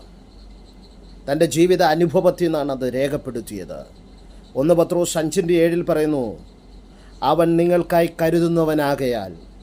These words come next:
നിങ്ങളുടെ സകല ചിന്താകുലവും അവൻ്റെ മേൽ ഇട്ട്-, ഇട്ടുകൊള്ളുവീൻ." ഈ തിരുവെഴുത്ത് വായിക്കുമ്പോൾ വളരെ സന്തോഷത്തോടെ പത്രോസ്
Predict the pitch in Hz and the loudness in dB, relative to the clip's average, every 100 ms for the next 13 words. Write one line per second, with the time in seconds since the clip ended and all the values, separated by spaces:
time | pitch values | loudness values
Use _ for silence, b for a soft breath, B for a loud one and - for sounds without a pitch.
0 | - - 156 185 175 175 160 170 156 185 | -20 -4 0 4 4 4 2 0 0 2
1 | 180 143 170 165 165 143 160 156 131 98 | 2 0 -2 2 2 2 0 -2 -4 -8
2 | - - b b - 160 165 160 160 156 | -14 -20 b b -2 2 2 2 0 0
3 | 160 143 - - - - - - 160 160 | -2 -6 -16 -20 -20 -20 -12 -6 -4 -2
4 | 147 131 110 101 90 - - - B - | -2 -2 -4 -10 -16 -20 -20 -20 B -6
5 | 139 180 180 170 170 175 175 170 151 110 | 4 6 6 2 2 4 2 2 -2 -2
6 | 80 - - - - - 127 151 185 180 | -8 -20 -20 -20 -20 -10 0 4 4 4
7 | 185 170 143 107 - - - - - - | 0 0 0 -2 -6 -20 -20 -20 -20 -20
8 | - - - 147 180 180 175 - 170 185 | -20 -20 -2 2 4 4 2 0 -2 0
9 | 190 - 180 165 135 - - - - 175 | -2 -2 0 2 0 -6 -20 -20 -2 4
10 | 185 175 170 156 - 185 170 | 6 4 0 -4 0 0 0